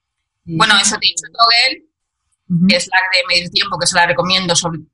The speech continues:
Speaker 2: no quieras hacer curso conmigo y demás, pero que sí, eh, a la hora de emprender es para sacar bien los precios de tus servicios o de tus cursos o de lo que estés haciendo,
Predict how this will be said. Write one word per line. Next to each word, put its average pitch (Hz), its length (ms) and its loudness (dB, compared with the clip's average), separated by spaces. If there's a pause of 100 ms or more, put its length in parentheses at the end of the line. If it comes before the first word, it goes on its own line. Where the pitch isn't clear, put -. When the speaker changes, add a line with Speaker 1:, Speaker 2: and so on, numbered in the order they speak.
(260)
Speaker 2:
no 185 320 -6
quieras 190 220 -2
hacer 185 680 -2 (560)
curso - 260 -8
conmigo 196 300 0
y 185 40 0
demás, 196 340 0
pero 196 180 -4
que 180 100 -4
sí, 196 520 -4
eh, 185 380 4 (320)
a 196 80 2
la 175 100 4
hora 185 140 4
de 214 60 2
emprender 190 640 0 (500)
es 180 520 0 (160)
para 180 500 0 (300)
sacar 196 320 -4
bien 214 180 0
los 202 160 2
precios - 720 -16 (260)
de 180 120 -12
tus 180 340 -8
servicios 175 680 -2
o 180 80 4
de 160 160 0
tus 151 440 -4
cursos 190 480 -4
o 180 60 0
de 175 100 6
lo 170 80 4
que 175 260 4
estés 180 220 0
haciendo, 214 400 -4